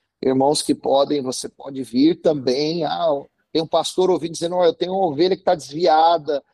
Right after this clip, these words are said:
ou tá assim, não consegue se levantar, eu preciso de um centro que envia ali pro sertão.'" Também temos aqui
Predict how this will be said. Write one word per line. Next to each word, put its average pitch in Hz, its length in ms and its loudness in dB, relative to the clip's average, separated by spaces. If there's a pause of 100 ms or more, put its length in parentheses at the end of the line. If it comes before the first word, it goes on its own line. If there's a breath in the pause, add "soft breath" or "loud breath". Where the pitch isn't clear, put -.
(240)
ou 156 180 -6
tá 156 200 0
assim, 160 260 -6
não 156 100 -12
consegue 156 400 -4
se - 120 -4
levantar, 151 380 2
eu 151 60 -4
preciso 175 240 -6
de 170 100 0
um 180 60 4
centro 185 320 -2
que - 120 -6
envia 180 300 4
ali - 100 0
pro - 80 -6
sertão.'" - 340 0
Também 185 320 -2
temos 190 460 -2
aqui 185 420 -2